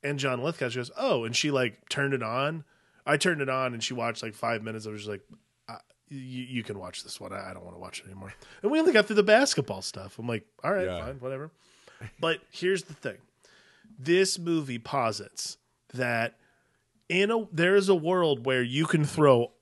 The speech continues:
Speaker 1: all of these absolutely insane things that happen to one person, and everyone around him just goes, "That's probably true."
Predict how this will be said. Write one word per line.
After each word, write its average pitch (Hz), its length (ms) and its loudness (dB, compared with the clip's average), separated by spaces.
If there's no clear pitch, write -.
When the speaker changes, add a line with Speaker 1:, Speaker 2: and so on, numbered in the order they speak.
Speaker 1:
all 185 480 6
of 147 180 0
these 135 240 -4
absolutely 160 800 0
insane 180 840 2
things 120 640 -4
that 131 100 2
happen 147 360 2
to 139 60 4
one 135 360 2
person, 147 560 0
and 143 140 -4
everyone 190 640 -2
around 170 400 0
him 139 100 -2
just 131 160 -6
goes, 135 240 0
"That's 175 240 -16
probably 143 300 -2
true." 151 300 -6